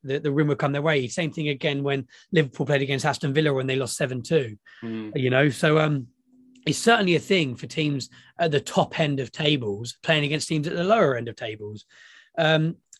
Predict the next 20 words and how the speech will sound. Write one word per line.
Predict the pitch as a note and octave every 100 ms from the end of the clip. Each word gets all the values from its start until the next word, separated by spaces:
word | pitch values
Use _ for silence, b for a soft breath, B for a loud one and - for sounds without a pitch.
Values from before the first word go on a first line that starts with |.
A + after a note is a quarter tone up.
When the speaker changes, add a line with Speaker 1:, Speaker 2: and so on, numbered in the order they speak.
| _ _
Speaker 1:
and, | E3+ E3+ -
and | E3 D#3 - _ _ -
that | E3+ E3+
was, | E3+ C#3+ -
that | G3 G3
was | F#3+ D3+
the | - E3
only, | F#3 G#3 G#3 G3+ F3+ D#3+ _
only | F#3 G#3+ G#3 G3 -
explicable | F3+ - - F#3 F3 D3+ D3+
way | D#3 C#3 B2+
I |
can, | A#2+ B2+ B2 B2+
uh, | B2+ A#2+ B2
I | C#3
can | - A#2+
put | C#3+ B2 - -
that | C3 -
Fulham | - B2+
performance. | A2+ G#2 A#2 G#2+ - -